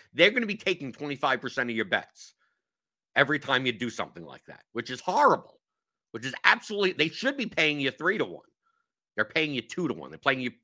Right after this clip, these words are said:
plus two hundred instead of plus three hundred. Now, what happens if the lines are not efficient? Okay? So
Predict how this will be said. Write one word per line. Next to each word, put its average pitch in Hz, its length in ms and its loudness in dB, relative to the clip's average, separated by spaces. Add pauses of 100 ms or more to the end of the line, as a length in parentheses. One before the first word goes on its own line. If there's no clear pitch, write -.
plus 156 260 0
two 160 160 -10
hundred 98 380 -8
instead 98 200 -8
of 104 120 -6
plus 120 280 -6
three 135 220 -4
hundred. - 300 -16 (440)
Now, 127 520 8 (480)
what 165 140 6
happens 202 180 8
if 170 120 -4
the 156 80 -6
lines 139 300 0
are 117 100 -4
not 113 420 -2
efficient? - 420 -12 (960)
Okay? 120 360 -2 (380)
So 139 340 2